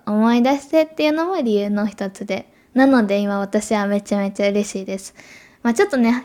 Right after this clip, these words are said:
引っ越してきたばっかりで自分の仕事机っていうのがないんですけど、今まで通りこうちょっとまあね、今のところでやってるんですけど、いやー、でもね、いいですね、本当に。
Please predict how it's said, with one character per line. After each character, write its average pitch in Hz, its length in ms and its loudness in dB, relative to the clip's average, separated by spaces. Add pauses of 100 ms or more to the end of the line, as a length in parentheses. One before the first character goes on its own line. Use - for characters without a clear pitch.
引 294 80 -2
っ - 20 -20
越 311 200 4
し - 20 -8
て 320 140 2
き - 80 -18
た - 260 -4
ば 208 140 -8
っ 202 120 -10
か 220 120 -2
り 214 120 2
で 208 80 0
自 208 200 -2
分 233 320 4
の 240 340 2
仕 - 180 -4
事 233 300 0
机 220 360 -2
っ 196 40 -10
て 185 140 -12
い - 20 -10
う 185 40 -10
の 185 100 -12
が - 260 -8
な 208 240 0
い 233 160 6
ん 196 80 2
で 185 100 -4
す - 140 -16
け 196 140 -8
ど、 190 60 -6
今 214 200 0
ま 214 180 4
で 214 140 2
通 220 240 6
り 196 100 -4
こ 196 140 -10
う 196 60 -8
ち 196 120 -10
ょ 190 40 -4
っ - 20 -16
と 202 160 -12
ま 196 200 -8
あ 190 60 -6
ね、 202 240 -6 (480)
今 202 240 -6
の 190 140 -8
と 190 120 -12
こ 190 120 -10
ろ 190 160 -6
で 190 320 -10 (320)
や 208 120 -2
っ - 40 -18
て 214 160 0
る 220 160 2
ん 208 60 0
で 196 120 -6
す - 120 -16
け 190 160 -10
ど、 202 340 -2 (500)
い 285 60 -2
や 359 360 0
ー、 - 20 -4
で 349 100 0
も 285 180 0
ね、 233 440 0
い 320 220 0
い - 20 -2
で 294 100 2
す 277 140 -4
ね、 269 160 0
本 254 260 2
当 247 140 -4
に。 240 340 0